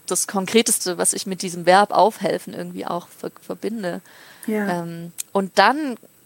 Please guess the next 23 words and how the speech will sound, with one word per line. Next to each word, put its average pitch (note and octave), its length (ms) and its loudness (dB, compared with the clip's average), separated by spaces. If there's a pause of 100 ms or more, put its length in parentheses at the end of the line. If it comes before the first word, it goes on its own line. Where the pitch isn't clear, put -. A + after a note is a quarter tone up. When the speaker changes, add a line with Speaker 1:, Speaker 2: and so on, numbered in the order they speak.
(360)
Speaker 1:
vielleicht G#3 320 0 (840)
erlangen G#3+ 320 4
wir G3+ 80 -2
dann, C4 540 0
äh, G#3 180 -2 (200)
eine, G3 400 0
eine G3 160 -2
Kraft, - 560 2 (140)
in G3 140 -4
der G3+ 200 6
wir G#3+ 160 0
in A#3 160 0
Gemeinschaft A#3+ 580 0
mit G3 180 -4
allen, G#3+ 440 4
die G#3 140 -6
zu - 160 -2
Jesus G#3 420 2
hingezogen F#3+ 680 0
werden, F3 420 4 (580)
ähm, F#3+ 480 2 (1900)
eben G3 240 0
doch A3 260 6